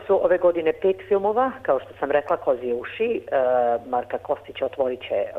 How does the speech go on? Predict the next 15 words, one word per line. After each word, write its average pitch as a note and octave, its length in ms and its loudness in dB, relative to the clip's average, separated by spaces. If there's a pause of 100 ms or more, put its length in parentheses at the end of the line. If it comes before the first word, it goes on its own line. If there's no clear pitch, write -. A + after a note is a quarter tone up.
festivale B2+ 720 0
svugde. C#3 340 -2 (400)
Zatim F3+ 300 0
imamo F#3 220 0
Requiem, D#3+ 760 2
e, D3 240 2
za C3+ 240 4
gospođu C#3 680 0 (120)
J, C#3+ 240 4 (400)
jedna C#3 260 2
drama C#3+ 400 0
direktora C3+ 460 0
Bojana B2 360 0
Vuletića. B2 680 -4
E, A#3 40 -12